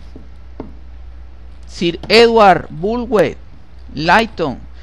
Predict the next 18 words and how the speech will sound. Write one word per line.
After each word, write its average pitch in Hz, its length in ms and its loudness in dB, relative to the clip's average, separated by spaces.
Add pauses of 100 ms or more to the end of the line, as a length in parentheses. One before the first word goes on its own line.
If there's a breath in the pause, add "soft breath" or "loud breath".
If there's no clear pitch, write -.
(160 loud breath)
mil 165 200 -4
ochocientos 180 640 -2
tres, 214 200 0
mil 196 200 -4
ochocientos 180 580 -6
setenta 185 420 -6
y 165 40 -8
tres, 208 320 4 (720 soft breath)
narra 214 760 6 (340)
las 175 340 6
peri-, 185 320 2 (760)
peripecias 180 960 4 (1000 soft breath)
de 175 200 4
dos 220 180 4
Rosacruces, 202 1120 0
Zanoni 226 760 0 (880)
y 180 520 -4 (520 soft breath)
Mellinour, 185 1080 2